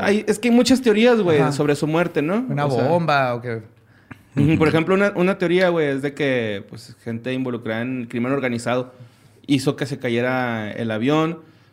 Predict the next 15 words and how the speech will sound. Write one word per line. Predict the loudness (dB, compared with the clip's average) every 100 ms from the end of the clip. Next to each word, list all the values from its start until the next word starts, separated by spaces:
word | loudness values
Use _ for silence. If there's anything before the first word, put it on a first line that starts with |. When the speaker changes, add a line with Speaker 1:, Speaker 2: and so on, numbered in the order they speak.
| -8
Speaker 1:
Otros | -6 -4 -6
dicen | -4 -4
que | -2 0 0 0
el | -2
piloto | -2 -2 0
era | -2 0
kamikaze, | -2 -2 2 4 4 0 -2
<laughs> |
güey. | 0 0 0 0
O | 0
sea, | 0
hay |
un | 0
chingo | 0 0 2
así | 2 2 2 2 -2